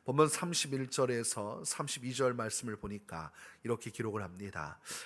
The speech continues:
"내가 만일 나를 위하여 증언하면 내 증언은 참되지 아니하되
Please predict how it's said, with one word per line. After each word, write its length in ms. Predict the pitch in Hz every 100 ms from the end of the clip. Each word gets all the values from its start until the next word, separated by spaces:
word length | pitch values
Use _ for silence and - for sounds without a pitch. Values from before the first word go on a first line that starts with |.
| -
"내가 220 | 135 139 151
만일 340 | 143 156 160
나를 500 | 135 113 131 156 165
위하여 400 | 165 156 151 139
증언하면 800 | - 139 127 120 104 95 92 78 110 107
내 340 | 120 120 113
증언은 720 | - - 123 123 127 165 185 - - -
참되지 760 | - - 175 165 156 147 147
아니하되 640 | 107 107 98 95 92 82